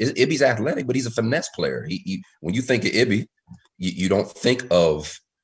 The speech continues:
grit, grit and grind. You know, you, you,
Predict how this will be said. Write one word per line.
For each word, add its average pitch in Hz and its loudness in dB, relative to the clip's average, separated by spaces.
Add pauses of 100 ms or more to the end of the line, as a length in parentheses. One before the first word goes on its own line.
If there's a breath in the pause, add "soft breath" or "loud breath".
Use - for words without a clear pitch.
(640)
grit, 95 0
grit 90 2
and 85 -6
grind. 85 -2
You 90 -2
know, 85 2
you, 110 -2
you, 87 -6